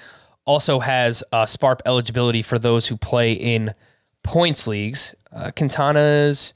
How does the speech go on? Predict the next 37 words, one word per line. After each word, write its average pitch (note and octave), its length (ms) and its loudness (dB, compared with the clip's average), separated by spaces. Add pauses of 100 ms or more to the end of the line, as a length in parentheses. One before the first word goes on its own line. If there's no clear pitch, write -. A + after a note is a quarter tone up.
(840)
swinging F#3+ 400 0
strike E3 280 0
rate D3+ 120 2
on D3+ 80 2
the C3+ 80 -2
changeup C#3+ 340 0
this C3+ 180 -4
year C3 140 2
is A#2 140 -2
twelve C#3 320 0
point B2 200 0
eight A2 160 -6
percent, - 340 -8
which, - 460 -2 (420)
eh, D3+ 280 0
it's B2 140 -2
okay. A2 240 -8
It's - 240 -6 (440)
not C3 340 -2 (220)
amazing A2+ 380 0
or F#2+ 60 -6
anything G2+ 220 -8
like G2+ 160 -6
that. G#2+ 200 -2 (280)
Scott, - 240 -2
would G#3+ 120 0
you A3 220 2
start B3+ 300 0
or A3+ 80 4
sit A3 260 0
Tyler F#3 320 2
Mahle, C#3+ 340 0
who's C3+ 180 0
been C3+ 440 -2 (220)
kinda F#3 240 0
blah B2 440 0
since - 480 -2